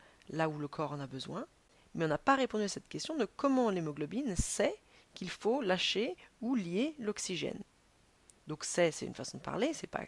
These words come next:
quelque chose de conscient, c'est une protéine, ou plutôt un complexe de protéines, c'est un tétramère. Il y a quatre parties,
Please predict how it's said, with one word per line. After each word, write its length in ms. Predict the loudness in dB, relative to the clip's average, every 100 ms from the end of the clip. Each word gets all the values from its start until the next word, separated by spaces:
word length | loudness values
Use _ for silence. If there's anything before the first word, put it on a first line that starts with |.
| -10
quelque 200 | -14 -12
chose 160 | -8 -10
de 100 | -10 -8
conscient, 400 | -6 -4 -2 -2 -2
c'est 240 | -6 -8
une 120 | -10
protéine, 640 | -2 -2 -2 0 0 0 -4 _ _ -20 -10
ou 60 | -8
plutôt 340 | -6 -4 -2
un 120 | 0 0
complexe 420 | -2 -2 -6 -6
de 60 |
protéines, 460 | -10 -8 -2 -2 -2 -6 -20 -16
c'est 160 | -4
un 80 | -2
tétramère. 800 | -2 -2 -2 -2 0 0 -2 -14 _ _ _ -20 _ -6
Il 60 |
y 60 | -2
a 80 | 0
quatre 300 | 2 2 0
parties, 500 | -4 -2 -2 -2